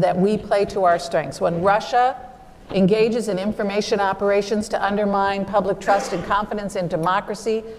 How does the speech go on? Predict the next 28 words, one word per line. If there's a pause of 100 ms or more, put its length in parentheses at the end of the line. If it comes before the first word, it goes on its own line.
(120)
and
democratic
institutions,
not
just
elections,
but
the
justice
system,
et
cetera, (360)
they
are
playing
jujitsu. (760)
Right?
They
are
trying
to
get
us
to
use
our
strengths
of